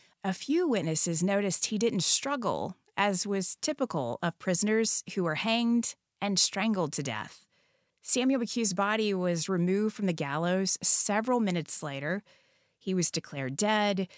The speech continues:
and his body quickly removed to his family's property for burial, with no funeral. Reporters who investigated the strange story learned Samuel McHugh was buried so quickly, his body wasn't identified at the time of death,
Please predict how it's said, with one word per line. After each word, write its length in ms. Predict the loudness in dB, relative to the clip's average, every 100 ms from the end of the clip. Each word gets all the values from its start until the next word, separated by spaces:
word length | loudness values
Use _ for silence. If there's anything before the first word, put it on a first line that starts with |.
| -20 _ -2
and 100 | 0
his 140 | 2
body 320 | 0 0 0
quickly 500 | -4 -8 -12 -6 -2
removed 400 | 0 2 2 0 0
to 80 | 0
his 180 | 0 -2
family's 400 | -2 0 0 -2
property 480 | -4 -4 -2 -4
for 160 | -4 -6
burial, 640 | -4 -4 -4 -4 -8 -12 -18 _ _ _ -6
with 160 | -2
no 360 | 0 2 0 -2
funeral. 640 | -2 -2 0 -2 -6 -14 _ _ _ _ _ _ _ _ _ _ _ _ -6
Reporters 540 | -4 0 2 2 2
who 80 | 2
investigated 800 | 0 0 -2 0 2 2 2 0
the 80 | -2
strange 600 | -4 -2 -2 0 2 2
story 640 | 2 2 0 0 -2 -4 -8 -20 -20 _
learned 320 | -2 0 0
Samuel 380 | 0 2 2 2
McHugh 340 | 0 -2 -2 0
was 180 | 0
buried 400 | -2 -2 0 0
so 340 | 2 2 0 -4
quickly, 600 | -4 -6 -4 -8 -8 -10 _ _
his 220 | -4 -4
body 360 | -2 -2 -2 -2
wasn't 420 | -2 0 0 0
identified 840 | -2 -4 -2 -2 -2 -4 -6 -6 -6
at 140 | -6
the 80 | -4
time 280 | -2 -2 -2
of 160 | -4
death, 460 | -2 0 0 -4